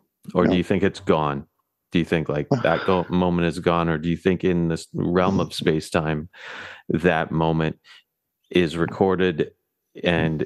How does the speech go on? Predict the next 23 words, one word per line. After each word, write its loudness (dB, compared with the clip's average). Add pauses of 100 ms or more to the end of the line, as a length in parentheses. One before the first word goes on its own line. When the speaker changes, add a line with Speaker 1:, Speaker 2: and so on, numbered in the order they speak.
Speaker 1:
in 0
time 0
and -2
you 0
can -4 (220)
go 0
to -4
it -10 (100)
potentially? -8 (540)
Speaker 2:
That's, 0 (760)
yeah, 2
that's -2
a -2
hard 0
answer, -2 (100)
a 4
question 0
to 0
answer, 0
isn't 2
it? 0 (380)
I 4
love 6